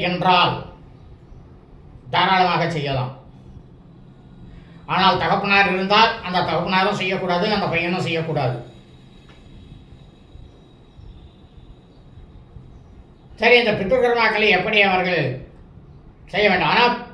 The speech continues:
தர்மப்புல் வாங்கி செய்யறவா அந்த கர்மாவோட முடிஞ்சு போச்சு.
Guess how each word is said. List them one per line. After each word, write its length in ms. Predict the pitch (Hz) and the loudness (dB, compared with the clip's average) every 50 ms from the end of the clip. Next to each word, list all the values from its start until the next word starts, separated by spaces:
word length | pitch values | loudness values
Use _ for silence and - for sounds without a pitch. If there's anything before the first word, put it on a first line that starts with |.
| - 127 | -10 -4
தர்மப்புல் 540 | 139 160 160 196 226 226 220 226 208 196 185 | -2 0 0 0 0 -2 -2 -2 -2 -2 0
வாங்கி 220 | 185 190 196 190 185 | 0 0 0 -2 -4
செய்யறவா 500 | 185 175 175 196 180 170 151 151 160 175 190 190 - - - - | -4 -4 -4 -2 -2 -2 0 2 2 2 2 0 -2 -6 -12 -12
அந்த 160 | - 175 180 165 | -12 -8 -6 -6
கர்மாவோட 580 | - 170 160 180 208 214 220 214 202 190 202 214 196 | -4 -2 -4 -2 -2 0 0 2 2 2 2 2 0
முடிஞ்சு 260 | 180 185 196 196 202 | 0 -2 -2 -2 -2
போச்சு. 300 | 180 175 165 - - 135 | -2 -2 -4 -4 -4 -6